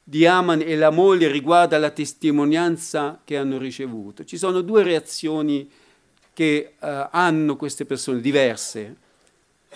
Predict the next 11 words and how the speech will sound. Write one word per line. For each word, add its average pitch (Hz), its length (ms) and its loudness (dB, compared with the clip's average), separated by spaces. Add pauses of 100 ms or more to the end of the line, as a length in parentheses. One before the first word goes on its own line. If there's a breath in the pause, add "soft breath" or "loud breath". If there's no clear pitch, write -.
Dice, 170 500 -2
"Se - 340 0
Mardocheo, 160 1080 2 (220 soft breath)
davanti 214 460 6
al 196 140 4
quale 202 400 6
tu 269 160 4
hai 208 120 8
cominciato 196 720 4
a 175 80 -2
cadere, 147 800 0